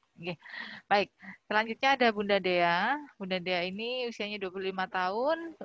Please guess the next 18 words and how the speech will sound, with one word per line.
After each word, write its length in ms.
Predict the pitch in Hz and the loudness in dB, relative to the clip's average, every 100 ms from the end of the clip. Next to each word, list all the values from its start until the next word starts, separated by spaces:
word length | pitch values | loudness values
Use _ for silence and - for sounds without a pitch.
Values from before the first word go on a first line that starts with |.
| 226 | -2
usia 240 | - 214 | 4 4
kehamilannya 480 | 208 208 202 220 233 | 4 2 4 4 6
dua 80 | 202 | 6
puluh 160 | 202 202 | 6 4
lima 240 | 202 202 | 6 2
minggu. 480 | 202 190 185 214 175 - - - - - | 2 -2 2 4 4 0 -14 -14 -10 0
Ber-, 320 | 196 202 196 | 2 2 4
eh, 280 | 196 208 202 | 6 8 6
bertanya 340 | 196 202 208 269 | 4 2 2 4
bagaimana 400 | 196 202 240 285 | 2 2 4 4
cara 160 | 285 269 | 6 6
menghitung 800 | 269 214 202 - 262 233 220 202 - - | 4 0 -2 0 0 0 -2 -8 -12 -2
pergerakan 560 | 226 208 190 208 208 | 0 2 2 2 0
janin 320 | 196 175 208 | 2 2 2
dalam 240 | 185 175 175 | 2 2 2
satu 320 | 185 185 185 | 0 -4 -2
hari, 240 | 170 165 | -4 -4
Dokter? 320 | 160 160 156 | -6 -10 -12